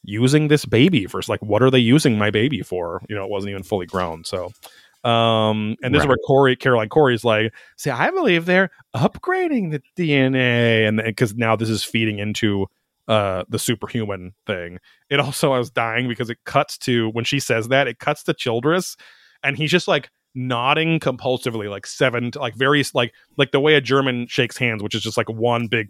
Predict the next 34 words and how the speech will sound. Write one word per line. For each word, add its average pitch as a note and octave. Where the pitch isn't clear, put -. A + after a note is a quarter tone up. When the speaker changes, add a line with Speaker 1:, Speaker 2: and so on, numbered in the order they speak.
Speaker 1:
pump. B2+
It's B2+
like B2
he C#3+
just B2
goes A2+
like, A2
Speaker 2:
Right. B2
Speaker 1:
"Huh, D#3
huh, E3
huh." A#3
<laughs> -
Like, -
I'm B2
like, A2
"Okay, B3
man." D3+
But C#3+
I D3
think F3
he's A#2+
smitten A#2
with G2
her F2
for -
sure, E2+
'cause -
she's A2+
definitely, G2
I F#3+
would A3
say, G2+
of D#3+
the B2